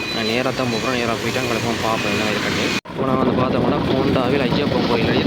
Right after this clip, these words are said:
தாண்டி வந்துட்டேன். இந்தியாவில் பக்கம் வந்து பார்த்தா, இப்போ டக்குன்னு வெயில் அடிக்குது. ஆஹ், அவ்வளோ தூரம் நல்ல மழை இருட்டானது.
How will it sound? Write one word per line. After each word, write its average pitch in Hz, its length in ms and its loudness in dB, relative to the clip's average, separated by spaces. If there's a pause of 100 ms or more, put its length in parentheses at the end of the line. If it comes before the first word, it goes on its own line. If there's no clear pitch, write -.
தாண்டி 120 300 2
வந்துட்டேன். 120 380 0 (360)
இந்தியாவில் 143 340 2
பக்கம் 135 220 2
வந்து 123 180 2
பார்த்தா, 120 240 0 (140)
இப்போ - 200 0
டக்குன்னு 156 380 0
வெயில் 139 320 2
அடிக்குது. - 380 2 (580)
ஆஹ், 120 320 0
அவ்வளோ 127 240 2 (120)
தூரம் 139 280 2 (340)
நல்ல 139 180 2 (1000)
மழை 143 240 0
இருட்டானது. 143 600 0